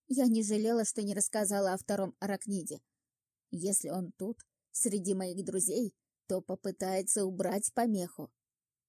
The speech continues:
От осознания опасности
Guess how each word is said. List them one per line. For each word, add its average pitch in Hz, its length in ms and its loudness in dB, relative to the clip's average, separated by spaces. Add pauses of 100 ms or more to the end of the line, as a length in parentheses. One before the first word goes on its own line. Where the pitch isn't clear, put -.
(380)
От 240 200 -2
осознания 240 800 2
опасности 285 840 -4